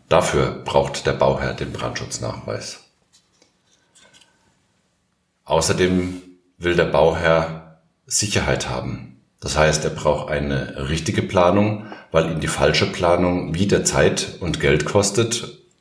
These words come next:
und das ist das, was der Bauherr einfach nicht hat, beziehungsweise was der Bauherr sich einsparen möchte. Der Bauherr braucht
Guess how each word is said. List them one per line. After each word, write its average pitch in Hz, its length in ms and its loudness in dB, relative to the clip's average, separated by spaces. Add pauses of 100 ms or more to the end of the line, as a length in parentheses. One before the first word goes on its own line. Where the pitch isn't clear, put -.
(260)
und 82 180 -2
das 76 120 4
ist - 140 -2
das, 92 140 -2
was 85 140 0
der 80 100 -2
Bauherr 73 460 2
einfach 76 360 -4
nicht 71 220 -8
hat, 80 240 -2
beziehungsweise 78 920 0 (760)
was 101 140 2
der - 80 2
Bauherr 69 260 2
sich 101 180 0
einsparen 67 420 2
möchte. - 380 -10 (2000)
Der 78 100 2
Bauherr 82 280 4
braucht - 800 0